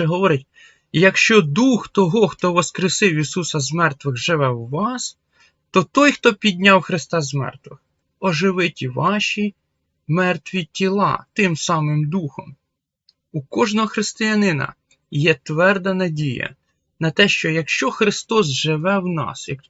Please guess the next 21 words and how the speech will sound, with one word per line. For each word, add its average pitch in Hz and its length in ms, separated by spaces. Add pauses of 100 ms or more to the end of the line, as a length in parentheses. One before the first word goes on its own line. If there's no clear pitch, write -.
(100)
і 151 180
це 180 220
виявляється 180 800
в 156 80
нашій 160 340
боротьбі 151 640
з 131 80
гріхом, - 540 (1300)
то 196 120
не 196 140
лише 208 360
наш 233 320
дух 185 580
по-, 180 160 (100)
буде 156 440
жити, 139 580 (760)
але 196 400 (760)
через 233 480
воскресіння 196 920
і 202 140
наше 196 480